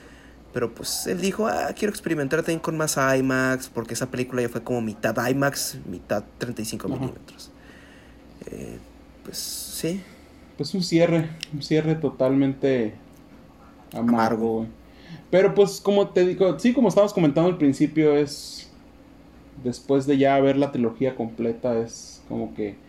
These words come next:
Speaker 2: empecé a sentir un cierto amor yo por Batman Begins, güey. Para mí, Batman Begins fue el
Speaker 1: Sí, sí.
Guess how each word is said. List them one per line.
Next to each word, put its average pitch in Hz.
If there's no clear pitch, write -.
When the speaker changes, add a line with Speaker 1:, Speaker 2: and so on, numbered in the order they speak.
Speaker 2:
empecé 120
a -
sentir 147
un 147
cierto 143
amor 131
yo 123
por 120
Batman 117
Begins, 113
güey. 110
Para 110
mí, 127
Batman 127
Begins 123
fue 123
el 120
Speaker 1:
Sí, 285
sí. 214